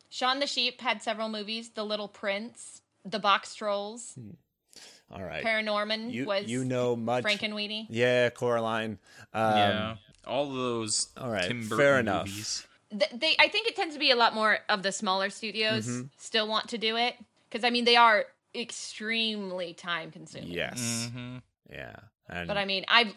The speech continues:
Speaker 1: I love stop motion. There's a lot of ones I like. I love, uh, Nightmare Before, Before Christmas. I love The Corpse Bride,
Speaker 2: Mm.
Speaker 1: things like that.
Speaker 2: Mm-hmm. All right.
Speaker 1: So.
Speaker 2: Well, I am excited to see this. Uh,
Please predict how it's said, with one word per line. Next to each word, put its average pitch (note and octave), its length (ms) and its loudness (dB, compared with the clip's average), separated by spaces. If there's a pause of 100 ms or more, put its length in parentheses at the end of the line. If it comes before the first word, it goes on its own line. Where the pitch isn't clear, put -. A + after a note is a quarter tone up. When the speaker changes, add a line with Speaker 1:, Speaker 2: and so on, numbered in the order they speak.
Speaker 1:
I A#3+ 140 10
love G#3+ 320 2
stop E3+ 260 -4
motion. F3 280 -10
There's F#3+ 200 -4
a G3+ 40 -2
lot F#3 220 0
of F3+ 60 -8
ones F3 180 -10
I E3 60 -4
like. E3+ 240 -6
I F3 100 -2
love, F3+ 420 -2 (200)
uh, F3 200 0
Nightmare F3 280 -2
Before, F#3+ 340 -8 (180)
Before G#3+ 240 -4
Christmas. F4 520 -2
I G3+ 60 6
love F3+ 160 0
The E3+ 60 -12
Corpse C#4+ 320 0
Bride, A#3 680 4 (140)
Speaker 2:
Mm. F2+ 140 -14
Speaker 1:
things F#3+ 200 -10
like E3+ 160 -10
that. F3+ 280 -4
Speaker 2:
Mm-hmm. - 1000 -12
All D3+ 60 -4
right. C#3 260 -4
Speaker 1:
So. E3 120 -6 (160)
Speaker 2:
Well, A2 240 0
I A#2+ 200 -2
am A#2+ 120 -2
excited G2+ 420 -2
to G2 100 -8
see G#2 220 -2
this. A2+ 360 -4 (480)
Uh, G#2 360 6